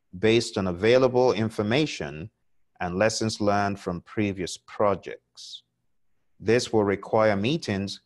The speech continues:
with relevant stakeholders in order to support the evaluation of the feasibility of a new product for the next fiscal year. Which of the following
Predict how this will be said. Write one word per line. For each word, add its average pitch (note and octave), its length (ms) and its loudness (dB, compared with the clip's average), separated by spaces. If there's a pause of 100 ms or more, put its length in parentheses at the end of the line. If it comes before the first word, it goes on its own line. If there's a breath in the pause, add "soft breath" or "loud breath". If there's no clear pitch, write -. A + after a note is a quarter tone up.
(280)
with E2+ 200 -10
relevant A#2 400 2
stakeholders A2+ 680 2
in G2 140 0
order A#2+ 240 2
to A2+ 140 -4
support A2 500 0
the G2 120 -2
evaluation G2+ 920 0
of C3 380 2
the B2 360 0 (840)
feasibility A#2+ 1300 0 (800)
of F#2 160 -4
a F#2+ 120 0
new C#3 340 4 (160)
product - 720 -2 (480)
for F2+ 100 -6
the F2+ 140 -2
next A2 320 -4
fiscal G#2+ 460 -2
year. B2+ 320 0 (920)
Which C#3+ 640 -2
of F#2 180 0
the F#2 100 -2
following F#2 880 0